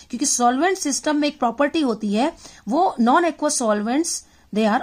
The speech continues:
auto, they have auto ionization property। तो ऑटो आयनाइजेशन प्रॉपर्टी क्या है, वो भी हम देखेंगे। ऑटो आयनाइजेशन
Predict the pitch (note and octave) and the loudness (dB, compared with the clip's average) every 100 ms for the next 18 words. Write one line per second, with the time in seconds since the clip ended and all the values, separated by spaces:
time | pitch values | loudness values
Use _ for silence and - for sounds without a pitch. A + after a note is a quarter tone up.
0 | - A3 G#3+ B3 C#4+ - G3+ G#3 D#4 - | -2 -4 -2 -4 -4 -4 -2 0 0 -2
1 | G#3 G#3 B3+ F#3 F3+ E3 E3 G3+ A3 - | -4 -2 -4 -4 -6 -8 -10 -10 -10 -14
2 | - - - _ - - - - A#3+ B3 | -16 -20 -20 _ -20 -16 -12 2 2 4
3 | F#4+ D#4 D4+ D4 C#4 C#4 D4+ C4+ B3+ C4+ | 2 2 2 0 0 0 0 0 0 -2
4 | C#4 C#4+ C#4+ A#3+ A#3+ A#3+ A3+ A3+ G3+ F3 | -2 2 2 2 -2 -4 -4 -4 -4 -6
5 | - F3 F#3 E4+ - - - B3 C#4 G4 | -8 -8 -6 -6 -10 -20 -2 0 2 0
6 | D4+ D4+ D4 D4+ D4+ | 2 0 0 -2 -4